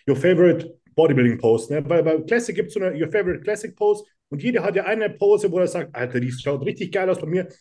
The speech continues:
ist aber keine von den sieben Pflichtposen und die einfach mit reinzuhauen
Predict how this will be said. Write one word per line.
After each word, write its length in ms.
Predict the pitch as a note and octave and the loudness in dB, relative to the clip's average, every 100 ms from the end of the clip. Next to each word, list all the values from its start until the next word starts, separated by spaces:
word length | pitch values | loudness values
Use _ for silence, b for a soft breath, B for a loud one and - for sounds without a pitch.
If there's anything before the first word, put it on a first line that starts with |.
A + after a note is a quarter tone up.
| b b | b b
ist 140 | F#3+ F#3 | 0 2
aber 160 | F#3 | 0
keine 280 | F3+ G3+ G3+ | 0 -2 -2
von 100 | F#3+ | -2
den 100 | F#3 | -4
sieben 300 | F3+ F#3+ F#3 | -6 -8 -8
Pflichtposen 640 | - A#3 - F#3+ G3 G3+ b b | -4 -6 2 2 2 -2 b b
und 160 | - D#3 | -8 0
die 80 | A3 | 2
einfach 120 | F#3 | 2
mit 160 | F#3+ F3 | 0 0
reinzuhauen 480 | F3 G3+ G#3 D#3 | 0 2 2 0